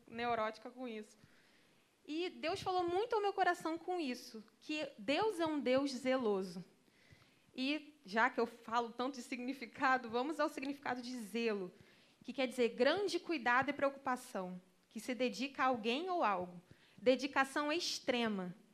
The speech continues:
Isso é o significado no dicionário, não é nem bíblico. E isso aí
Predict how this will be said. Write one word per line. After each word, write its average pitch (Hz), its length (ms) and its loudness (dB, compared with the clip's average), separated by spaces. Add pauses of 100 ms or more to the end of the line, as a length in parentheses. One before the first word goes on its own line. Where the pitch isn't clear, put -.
(100)
Isso 214 180 -6
é 277 60 2
o 302 80 0
significado 285 480 -2
no 302 100 -4
dicionário, 254 640 -2
não 214 140 -2
é 254 240 2
nem 285 400 -4
bíblico. 233 440 -6 (960)
E 277 140 2
isso 392 200 0 (200)
aí 330 260 2